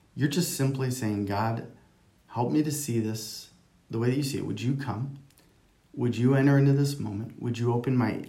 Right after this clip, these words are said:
eyes and would you open my ears? Would you help me, help me to hear what you hear, see what you see? God, would you speak to me in this moment?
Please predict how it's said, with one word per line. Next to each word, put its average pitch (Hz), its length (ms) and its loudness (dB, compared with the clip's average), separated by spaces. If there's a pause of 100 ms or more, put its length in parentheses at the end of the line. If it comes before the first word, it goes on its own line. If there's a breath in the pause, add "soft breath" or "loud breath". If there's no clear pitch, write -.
eyes 131 380 -2
and 107 100 -6
would 104 100 -6
you 110 120 0
open 113 200 -2
my 92 280 -4
ears? 127 480 -4 (480 soft breath)
Would 107 160 -6
you 107 120 -2
help 110 180 0
me, 107 400 -2
help 117 160 -4
me 135 80 0
to - 80 -2
hear 123 300 -2
what 127 160 -2
you 123 100 0
hear, 127 260 -2
see 123 220 -4
what 127 180 0
you 120 200 -2
see? 113 420 -8 (540 soft breath)
God, 113 180 2
would 117 180 0
you 139 120 2
speak - 480 -4
to 135 80 0
me 123 160 6
in 110 100 2
this 107 240 -4
moment? 131 540 -4